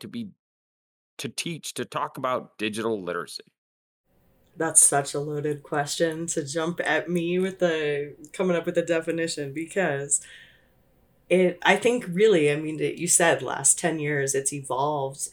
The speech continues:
Speaker 2: And, you know, I think that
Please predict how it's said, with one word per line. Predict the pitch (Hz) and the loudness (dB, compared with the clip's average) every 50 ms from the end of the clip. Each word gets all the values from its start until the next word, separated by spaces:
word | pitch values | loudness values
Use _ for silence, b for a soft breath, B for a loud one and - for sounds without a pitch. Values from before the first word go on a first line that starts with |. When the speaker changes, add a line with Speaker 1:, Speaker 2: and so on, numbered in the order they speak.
| - | -6
Speaker 2:
And, | 147 151 151 143 139 139 139 143 131 131 127 139 135 b b b b b b b b b b _ _ _ _ _ _ _ _ _ _ _ | -6 -4 -4 -4 -4 -4 -6 -6 -8 -10 -10 -14 -16 b b b b b b b b b b _ _ _ _ _ _ _ _ _ _ _
you | - 147 156 | -4 -2 -2
know, | 151 151 143 147 - | 0 0 0 0 0
I | 151 165 165 | 0 0 0
think | 165 - - 196 196 208 202 196 - | 0 -2 -2 -2 -2 -2 -4 -6 -6
that | - 160 151 143 139 139 131 - - - - - - | -4 -2 -2 0 0 -2 -2 -4 -4 -6 -6 -6 -6